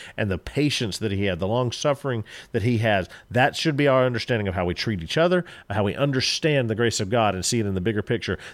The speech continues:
that he always had it. This leads me to another aspect of legal-, legalism. The moral law was never given to bring you justification.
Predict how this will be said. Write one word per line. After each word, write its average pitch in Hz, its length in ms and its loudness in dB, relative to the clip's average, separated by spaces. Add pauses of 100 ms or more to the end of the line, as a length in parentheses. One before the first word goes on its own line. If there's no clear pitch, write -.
that 113 160 0
he 117 160 0
always 131 480 2
had 110 220 2
it. - 140 -6 (1300)
This 156 180 2
leads 143 240 2
me 110 300 -2 (260)
to 113 420 2
another 117 340 2
aspect 104 440 0
of 87 80 -2
legal-, 85 360 -2
legalism. 85 520 -2 (920)
The 104 160 0
moral 143 500 4
law 87 440 2 (460)
was 87 180 -2
never 117 380 2
given 104 320 -2
to 92 100 -4
bring 92 220 -2
you 90 100 0
justification. 78 760 -6